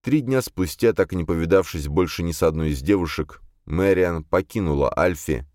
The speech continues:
и отправилась пешком сперва в город, а потом вдоль Эйвонкат.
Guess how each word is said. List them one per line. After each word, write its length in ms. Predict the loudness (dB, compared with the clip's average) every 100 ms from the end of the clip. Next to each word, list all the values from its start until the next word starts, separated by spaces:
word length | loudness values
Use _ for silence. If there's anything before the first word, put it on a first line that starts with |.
| -2
и 120 | 0
отправилась 500 | 2 2 2 2 -2
пешком 480 | -6 -6 -2 -2 -2
сперва 380 | 0 2 2
в 100 | 0
город, 360 | 0 2 2 0
а 40 |
потом 340 | -2 0 0 -2
вдоль 360 | 0 0 0 0
Эйвонкат. 840 | 0 0 -2 -6 -2 -4 -4 -20